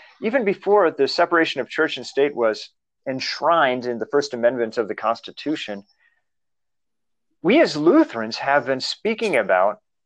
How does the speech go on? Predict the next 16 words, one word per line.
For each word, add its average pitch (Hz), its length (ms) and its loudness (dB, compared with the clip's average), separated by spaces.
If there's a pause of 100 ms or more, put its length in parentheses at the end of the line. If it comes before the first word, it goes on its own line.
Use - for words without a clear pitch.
(140)
the 117 140 -4
distinction 165 800 -2
of 127 280 4
authority 131 680 2 (260)
that 120 160 2
belongs 131 360 2
to 127 60 -4
the 113 120 -4
church 120 280 -4
and 127 80 -6
authority 131 380 2
that 110 200 4
belongs 117 320 0
to 107 100 -8
the 104 100 -2
governor 113 460 0